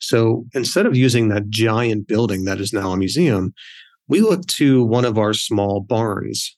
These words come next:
that we have here that had actually been renovated about fifteen years prior to that. And it was used as an overflow event space. I mentioned that big barn.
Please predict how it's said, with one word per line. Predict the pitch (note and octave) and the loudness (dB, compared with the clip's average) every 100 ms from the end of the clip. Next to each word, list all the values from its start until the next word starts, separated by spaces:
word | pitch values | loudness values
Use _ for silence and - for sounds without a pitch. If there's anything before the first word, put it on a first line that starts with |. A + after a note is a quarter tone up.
| - | -4
that | G#2+ | 0
we | A2 G#2+ | 0 0
have | G#2 G#2 | -2 -4
here | G2 G2+ G2 G#2 | -2 0 0 0
that | A2 G#2+ | -2 0
had | A2 A2 | 0 -2
actually | A2+ A#2 - B2 | -2 -6 -2 0
been | A2+ G#2+ G#2 G2+ - - - - | 2 0 -2 -6 -12 -20 -20 -8
renovated | A#2 A#2 A2 G2+ G#2+ G#2 G#2 - - | 0 2 2 2 0 0 -4 -14 -10
about | D#3+ F#3 F3 | -4 -2 -4
fifteen | - D3 C#3+ C3+ A#2+ | -2 -4 0 0 2
years | A2 G#2+ | 0 -2
prior | - A2 A#2 A2+ | -4 -4 -2 -2
to | A2+ | -4
that. | G#2 G2+ A#2 - | -4 -6 -6 -4
And | C#3 | 0
it | G3 | 2
was | D#3+ A#2+ | 2 2
used | C3 B2 A#2 | 2 2 0
as | G#2+ G#2+ - | 0 -2 -4
an | A#2+ | -2
overflow | A#2+ A#2+ A#2+ B2 A#2 G2+ - | -2 -2 -6 -6 -6 -4 -4
event | A2 A2 A2 G2 A#2 | -4 -2 -6 -6 -10
space. | A2+ A#2 G#2+ G#2+ | -6 -4 -4 -4
I | G#2+ F#2+ _ _ _ - | -6 -8 _ _ _ -6
mentioned | G#2+ A2+ | -4 -2
that | G2+ G2+ | -2 -2
big | A#2 | -2
barn. | A2 G2 | -2 -4